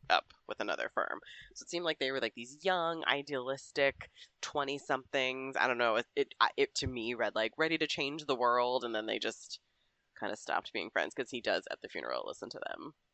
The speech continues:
talk shit about him and how terrible he was.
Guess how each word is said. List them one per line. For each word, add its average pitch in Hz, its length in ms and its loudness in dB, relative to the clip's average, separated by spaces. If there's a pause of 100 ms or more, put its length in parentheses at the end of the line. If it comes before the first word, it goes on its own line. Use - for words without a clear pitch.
(120)
talk - 200 -2
shit - 140 -2
about - 220 -2
him - 140 -6
and - 100 -6
how - 260 0 (380)
terrible - 320 -4
he 50 80 -8
was. - 260 -8